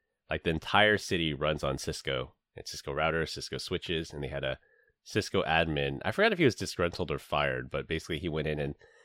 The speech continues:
changed all the passwords on all the routers and switches for the entire city to some, you know, really long random string and locked the city out of its, its network. And they, they arrested him and they put him in jail. And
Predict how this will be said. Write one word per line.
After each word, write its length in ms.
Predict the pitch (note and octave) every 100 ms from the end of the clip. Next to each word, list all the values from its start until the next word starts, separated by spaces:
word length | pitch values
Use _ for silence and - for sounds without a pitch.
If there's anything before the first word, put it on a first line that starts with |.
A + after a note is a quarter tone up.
| _
changed 720 | - - G2+ G#2 G2+ F2+ - - -
all 280 | F2 F#2 F#2+
the 120 | D#2+
passwords 580 | - F2+ E2+ - E2 D#2+
on 100 | D2 -
all 220 | E2+ F2+
the 100 | F2
routers 380 | D2 D2 D2+ D2
and 120 | D2
switches 500 | - D#2+ - D2+ C#2+
for 120 | -
the 80 | D2
entire 380 | C#2 - D#2+ D2
city 500 | - D2+ C#2+ C2+ C#2 _ _ _ -
to 80 | D#2
some, 560 | - D2+ D2 C#2 C2+ - _ _ _ _ -
you 60 |
know, 200 | B1+ B1+ -
really 180 | E2 D#2
long 300 | D2 D2 C#2+
random 280 | C2+ C2+ C2
string 440 | - E2 D2 C2+ - - _ _ -
and 180 | C#2+ C#2
locked 420 | C#2+ F#2+ G2+ - - _ _ -
the 220 | F#2+ E2+
city 300 | - E2+ D2+ -
out 180 | D#2
of 60 | D2
its, 180 | C#2 - _ -
its 180 | -
network. 480 | D2 - D2 C2 - _ _ _ _
And 500 | - D2 D2 C#2+ C#2+ -
they, 200 | G2 A2
they 100 | C#3+
arrested 360 | E2 - C#2+
him 120 | C2
and 160 | A1+ C2+
they 60 | D2
put 140 | D2
him 80 | C#2
in 80 | B1+
jail. 420 | D#2 D#2 C#2+ C#2 -
And 360 | C#2 C2+ C2+